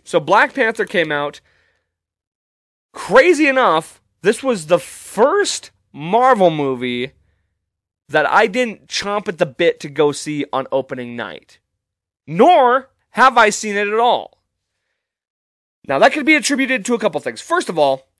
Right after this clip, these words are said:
I heard the reviews were really bad. Now, I'm not gonna say it's a bad movie. I heard, I heard a couple positive reviews, but for the most part, I heard mixed, let's just say I heard mixed reviews.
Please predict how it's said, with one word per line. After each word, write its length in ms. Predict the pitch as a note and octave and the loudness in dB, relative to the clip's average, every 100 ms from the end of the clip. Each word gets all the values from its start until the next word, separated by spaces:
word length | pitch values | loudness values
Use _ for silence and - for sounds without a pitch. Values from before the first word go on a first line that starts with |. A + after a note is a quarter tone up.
| - | -4
I 80 | D#3+ | -2
heard 160 | G3+ | -2
the 80 | F3+ | 0
reviews 400 | E3+ D#3+ E3+ C3+ | 0 0 -4 -4
were 80 | B2+ | -4
really 180 | B2 A2+ | -4 -2
bad. 360 | G#2 D2+ - _ _ _ _ _ | -4 -6 -14 _ _ _ _ _
Now, 80 | D#3 | -2
I'm 80 | G#3 | 0
not 80 | B3 | 0
gonna 100 | G#3+ | 0
say 140 | G3 | 0
it's 80 | F3 | 0
a 40 | |
bad 300 | D#3 D3 C3+ | 2 2 2
movie. 340 | D3 D3 G#2+ G#2+ | -2 -6 -6 0
I 120 | D#3+ | 0
heard, 280 | G#3 F#3+ D#3 | 2 0 2
I 100 | A#3+ | 4
heard 160 | E4+ B3+ | 4 0
a 60 | |
couple 240 | - D#3 B2+ | -2 -6 -6
positive 400 | A#2 A2 A2+ G#2+ | -8 -10 -10 -12
reviews, 340 | A2 A2+ B2+ | -10 -10 -4
but 180 | F3 G3+ | -4 -2
for 120 | D4+ | -4
the 60 | B3+ | 0
most 260 | E3 D3+ | 0 0
part, 280 | D#3+ D3 - _ _ _ _ _ _ _ _ | -2 -2 -4 _ _ _ _ _ _ _ _
I 80 | F3+ | -4
heard 540 | G3 G3 F#3 F3 D#3 - _ | 0 0 0 0 -4 -14 _
mixed, 480 | D3+ F#3 F3 - - | -4 -2 -2 -4 -4
let's 160 | A#3 A#3+ | -2 -2
just 120 | C4 | -2
say 160 | A#3 G3 | 0 2
I 120 | D#3+ | 2
heard 260 | F3 D#3+ | 0 -4
mixed 340 | C#3+ C#3 - - | -6 -8 -8 -10
reviews. 540 | B2 A#2 F#2+ - _ | -10 -10 -16 -18 _